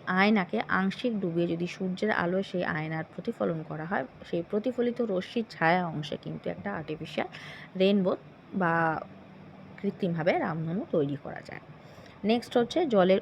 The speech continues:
ঊর্ধ্বচাপ কীভাবে মাপা হয় সেটা। একটি, আহ, নারকেল তেলের কৌটোয় ঢাকনাযুক্ত মুখে ছোট ছোট অনেকগুলি ছিদ্র করে সেটাকে যদি উল্টো দিকে একটা বড় ছিদ্র করা হয়, এর সাহায্যে কিন্তু এরমভাবে জলের ঊর্ধ্বচাপের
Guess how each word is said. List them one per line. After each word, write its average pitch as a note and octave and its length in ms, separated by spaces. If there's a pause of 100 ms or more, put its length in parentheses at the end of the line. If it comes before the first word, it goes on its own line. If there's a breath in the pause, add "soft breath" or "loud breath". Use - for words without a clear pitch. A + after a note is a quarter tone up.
ঊর্ধ্বচাপ B3+ 600 (360)
কীভাবে G#3 300
মাপা F3+ 300
হয় B3+ 220
সেটা। - 300 (540 loud breath)
একটি, C4 400
আহ, F#3+ 540 (640)
নারকেল G3+ 420
তেলের F#3+ 260
কৌটোয় F#3+ 400
ঢাকনাযুক্ত F#3 640
মুখে E3 280
ছোট - 220
ছোট F#3 220
অনেকগুলি A#3 600
ছিদ্র E3+ 420
করে - 220 (380 loud breath)
সেটাকে F#3+ 280
যদি F#3+ 240
উল্টো A#3+ 320
দিকে C4 200
একটা A#3+ 200
বড় G3 280
ছিদ্র F3+ 400
করা D#3 180
হয়, E3+ 260
এর F#3 160 (140)
সাহায্যে D#3+ 360
কিন্তু E3+ 280
এরমভাবে D#3+ 520
জলের E3 320
ঊর্ধ্বচাপের D3 560